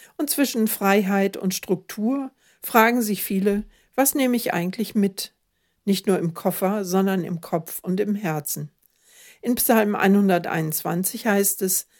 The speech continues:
"Der Herr behüte deinen Ausgang und Eingang von nun an bis in Ewigkeit." Ein alter Segenswunsch, der einen Gedanken festhält, der nicht aus der Zeit fällt,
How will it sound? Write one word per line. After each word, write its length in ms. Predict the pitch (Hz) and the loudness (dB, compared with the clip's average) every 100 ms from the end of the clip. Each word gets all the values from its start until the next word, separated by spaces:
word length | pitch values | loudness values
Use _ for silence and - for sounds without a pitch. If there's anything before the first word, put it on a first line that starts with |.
| _ _ - | _ _ -4
"Der 80 | 226 | 2
Herr 160 | 247 | 2
behüte 480 | 220 240 254 247 - | 4 2 2 0 -2
deinen 420 | 143 160 160 160 | -2 -2 -2 -4
Ausgang 580 | - 170 202 - 214 226 | 0 2 2 2 2 4
und 160 | 220 220 | 2 2
Eingang 520 | 170 165 160 160 165 | 0 -2 -2 -4 -6
von 260 | 165 175 170 | -2 0 2
nun 280 | 160 165 | 2 -2
an 280 | - 175 202 | -4 -2 -2
bis 200 | 185 165 | -2 -2
in 160 | 196 196 | -4 -2
Ewigkeit." 800 | 202 175 165 - - 147 - - _ _ _ _ _ - | -4 -4 -8 -10 -8 -8 -8 -14 _ _ _ _ _ -4
Ein 180 | - 208 | 0 4
alter 380 | 208 214 262 226 | 4 4 4 4
Segenswunsch, 720 | 214 226 220 202 180 180 190 | 4 2 2 2 0 0 0
der 180 | - - | 0 2
einen 320 | 190 254 269 | 2 2 -2
Gedanken 460 | 247 190 180 185 190 | -4 -2 -2 -2 -6
festhält, 600 | - 175 - 202 185 185 | -2 -2 -2 -2 -4 -2
der 120 | 170 | -2
nicht 280 | 170 165 - | -4 -6 -8
aus 140 | 175 | -6
der 220 | 208 202 | -6 -8
Zeit 340 | - 190 170 - | -6 -4 -4 -6
fällt, 400 | 165 180 156 | -8 -8 -10